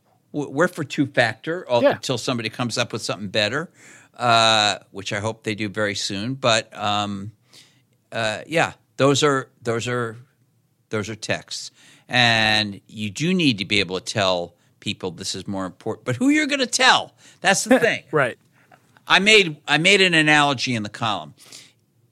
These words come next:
Speaker 1: If you go in to Android, and I even linked to a article from another publication that I thought was kind of a neat summary of four steps you could do, you know. But if you go into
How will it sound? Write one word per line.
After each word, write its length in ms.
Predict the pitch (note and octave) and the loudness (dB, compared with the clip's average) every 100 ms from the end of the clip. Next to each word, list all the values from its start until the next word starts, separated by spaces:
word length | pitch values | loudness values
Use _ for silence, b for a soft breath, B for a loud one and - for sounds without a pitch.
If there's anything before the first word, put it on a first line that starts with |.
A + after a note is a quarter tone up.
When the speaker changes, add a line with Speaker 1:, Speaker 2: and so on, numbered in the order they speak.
| _ - | _ 0
Speaker 1:
If 260 | D#3+ E3 | 0 0
you 100 | A3 | -2
go 260 | F#3+ G3 F3+ | 4 6 6
in 260 | B2+ A2 G#2+ | 4 2 -2
to 180 | - G#2 | -8 -4
Android, 720 | A#2+ A2+ G2+ F#2 F2 F#2+ - _ _ - | -2 -2 -4 -6 -6 -8 -12 _ _ -6
and 140 | A#2 | 2
I 80 | C#3+ | 4
even 300 | C3+ B2+ A2+ | 4 2 0
linked 280 | A#2+ - - | -2 -4 -8
to 200 | A#2+ G#2 | -4 0
a 140 | F#2+ - _ _ _ _ | -2 -4 _ _ _ _
article 340 | G2 G2 - G#2+ | -6 -6 -4 -6
from 200 | F#2+ F#2+ | -8 -10
another 220 | F#2+ F#2 | -8 -8
publication 720 | - G#2 F#2+ - F#2+ - G2 | -8 -8 -8 -8 -8 -8 -8
that 100 | F2+ | -8
I 60 | F#2 | -8
thought 220 | G2 D#2+ | -8 -8
was 180 | F#2 - | -10 -12
kind 180 | G2 F#2+ | -14 -12
of 80 | |
a 40 | F2+ | -12
neat 340 | F#2+ G2 E2+ b b b | -8 -10 -10 b b b
summary 640 | - - A2+ G2+ G2 F#2 F2+ | -10 -4 -2 -2 -4 -4 -6
of 160 | D#2+ | -10
four 280 | _ G2+ F#2+ | _ -10 -6
steps 480 | - - F#2 - - | -6 -6 -6 -8 -12
you 80 | F2 | -12
could 180 | F#2 D#2+ | -14 -14
do, 300 | F2 F2 F2 | -12 -12 -12
you 180 | F2+ | -12
know. 200 | F#2+ F#2 F2 | -12 -12 -8
But 320 | G#2+ G#2 - b b b | -2 -2 -4 b b b
if 180 | E3 - | -6 0
you 120 | D#4 | 0
go 280 | G3+ G3 E3+ | 2 0 0
into 920 | D3 C#3 B2 - A#2 A2+ G#2+ G#2 G2 | 0 -2 -2 -4 -2 0 -2 -4 -8